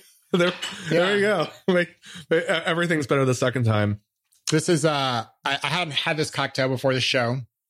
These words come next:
Speaker 1: Okay.
Speaker 2: But I picked it because it first showed up in a book called The Bartender's Guide in eighteen sixty-two, I think.
Speaker 1: Uh-huh.
Speaker 2: Uh, so it was a really,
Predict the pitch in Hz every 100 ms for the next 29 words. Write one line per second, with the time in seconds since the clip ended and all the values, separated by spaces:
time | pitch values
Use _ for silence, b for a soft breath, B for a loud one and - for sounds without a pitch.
0 | - 107 98 95 - - 147 147 135 170
1 | - 151 135 143 139 135 113 - 160 156
2 | - - 180 - 160 156 151 147 135 127
3 | - 127 113 143 135 - 156 127 113 131
4 | 127 135 127 110 135 131 135 135 117 117
5 | 143 139 165 139 123 147 - - 117 -
6 | 143 156 202 185 190 220 220 - - 123
7 | 104 101 - 151 139 120 160 147 151 156
8 | 139 -